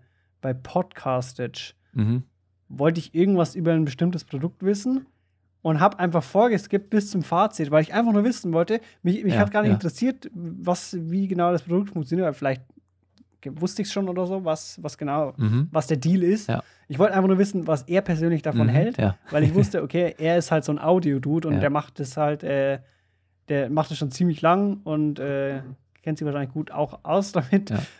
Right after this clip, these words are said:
Speaker 1: Wenn nicht, ist es egal. Ich will einfach nur wissen, was er davon denkt.
Speaker 2: Ja,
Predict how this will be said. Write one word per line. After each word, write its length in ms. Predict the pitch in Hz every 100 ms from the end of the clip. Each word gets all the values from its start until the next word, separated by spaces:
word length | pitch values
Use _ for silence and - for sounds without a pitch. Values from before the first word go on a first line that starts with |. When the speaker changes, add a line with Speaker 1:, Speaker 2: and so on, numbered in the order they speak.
| _ _
Speaker 1:
Wenn 280 | - 147 160
nicht, 160 | 180 -
ist 60 | 165
es 160 | 143
egal. 480 | 143 135 160 220 247 _
Ich 80 | 139
will 100 | 180
einfach 140 | 175
nur 120 | 170 165
wissen, 200 | 175 156
was 80 |
er 120 | 139 151
davon 260 | 151 131
denkt. 360 | 127 120 120 -
Speaker 2:
Ja, 200 | - -